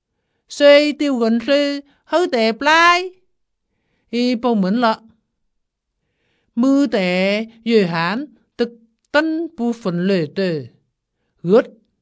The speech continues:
chập, sải nắng. Tức cứ tu tắc,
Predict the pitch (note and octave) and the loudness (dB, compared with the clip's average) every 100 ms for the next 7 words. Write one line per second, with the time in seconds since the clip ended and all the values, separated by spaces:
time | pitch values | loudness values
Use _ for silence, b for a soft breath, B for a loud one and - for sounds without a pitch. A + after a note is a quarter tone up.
0 | _ - A3 - _ _ - D#3+ F3 F3+ | _ -6 -6 -8 _ _ -10 -6 -4 -4
1 | D#3+ E3 F#3+ G#3+ - _ _ _ _ _ | -4 -4 -6 -8 -12 _ _ _ _ _
2 | _ A#3+ A#3 A#3 _ _ _ F3+ F3 F3+ | _ -6 -6 -16 _ _ _ -6 -2 0
3 | G3+ G3+ A#3 G3+ C#4 | -2 -4 -6 -4 -4